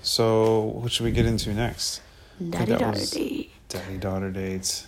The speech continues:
Speaker 1: yes.
Speaker 2: Yeah.
Speaker 1: Um, we actually did get our news spot in, so that's good.
Speaker 2: Yes.
Speaker 1: So, daddy daughter dates. Um, well, let's start with the obvious question.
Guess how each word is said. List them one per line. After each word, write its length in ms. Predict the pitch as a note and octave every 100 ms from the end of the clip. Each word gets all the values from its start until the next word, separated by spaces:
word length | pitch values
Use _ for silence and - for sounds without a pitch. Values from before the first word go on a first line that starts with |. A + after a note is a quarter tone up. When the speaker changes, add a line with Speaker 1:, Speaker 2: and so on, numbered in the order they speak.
| -
Speaker 1:
yes. 520 | - G#2 F3 F#3+ A3
Speaker 2:
Yeah. 320 | A3 A3 G#3+ F#3 - - - - - -
Speaker 1:
Um, 340 | G2 F#2+ F#2 -
we 100 | A2+
actually 280 | G#2+ G2+ -
did 120 | G#2+
get 120 | G#2+ G2+
our 60 |
news 260 | G2+ G#2+ G#2 - -
spot 340 | - - G#2
in, 260 | G2+ G2 G2
so 160 | -
that's 200 | A2 A2+
good. 300 | - - - A2+ - - - - - - -
Speaker 2:
Yes. 380 | - F#3+ G3+ -
Speaker 1:
So, 540 | - C3 C3 C3 C3
daddy 260 | C3 C3 C#3+
daughter 220 | B2+ C3+
dates. 560 | A#2 G2+ F#2+ - - - -
Um, 1080 | A#2 A2+ A2+ A2+ A2+ A2+ A2+ A2+ A2+ A2+ A2+ - - - - - - - - - - - -
well, 80 | -
let's 120 | A2
start 220 | - B2 A#2
with 80 |
the 80 | A2
obvious 340 | G2+ B2+ A#2 -
question. 540 | G#2+ F#2+ - F#2+ F#2+